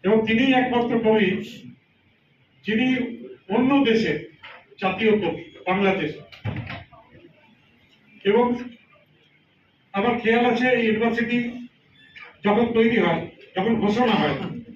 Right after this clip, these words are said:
কাজী নজরুল ইসলামের সেদিন জন্ম বা মৃত্যু কিছু এক দিবস ছিলেন, ছিল, জন্মদিন ছিল। এবং আমি মাননীয় মুখ্যমন্ত্রীর সাথে বসে কথা বলছিলাম, তো আমাকে উনি নির্দেশ দিয়েছিলেন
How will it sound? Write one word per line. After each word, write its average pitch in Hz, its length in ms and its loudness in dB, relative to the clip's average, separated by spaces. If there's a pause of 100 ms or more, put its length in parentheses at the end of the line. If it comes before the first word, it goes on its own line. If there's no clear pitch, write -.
(920)
কাজী 190 260 -2
নজরুল 226 380 0
ইসলামের 233 320 0
সেদিন 226 300 -4
জন্ম 208 260 0 (100)
বা 220 100 2
মৃত্যু 208 340 -2
কিছু 208 200 -4
এক 208 140 0
দিবস 185 360 -4
ছিলেন, 196 220 -2 (300)
ছিল, 202 160 -2 (1400)
জন্মদিন 214 440 0
ছিল। 208 180 -4 (1500)
এবং 226 240 2
আমি 220 240 2 (840)
মাননীয় 220 360 0
মুখ্যমন্ত্রীর 226 720 -2
সাথে 226 220 -2
বসে 202 280 -4 (1080)
কথা 220 240 2
বলছিলাম, 208 420 0 (1120)
তো 202 80 0
আমাকে 233 280 2
উনি 233 220 -2
নির্দেশ 220 460 -2
দিয়েছিলেন 220 400 0